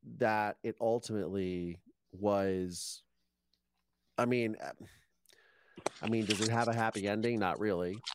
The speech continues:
But I ultimately, I ultimately feel like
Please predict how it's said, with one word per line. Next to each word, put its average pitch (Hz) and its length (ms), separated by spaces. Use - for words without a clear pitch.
But 113 300
I 120 120
ultimately, 104 1000
I 131 120
ultimately 165 580
feel 127 300
like 104 360